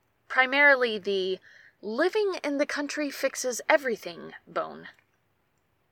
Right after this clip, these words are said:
Our lives were in the city. We loved the city.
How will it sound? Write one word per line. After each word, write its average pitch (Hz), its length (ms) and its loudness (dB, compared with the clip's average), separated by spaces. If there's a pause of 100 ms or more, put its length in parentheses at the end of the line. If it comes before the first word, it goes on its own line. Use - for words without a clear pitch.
(720)
Our 320 120 6
lives 220 460 -2
were 196 160 2
in 196 180 0
the 185 80 -6
city. 165 500 -8 (720)
We 302 120 -6
loved 320 420 4
the 196 100 -8
city. - 440 -10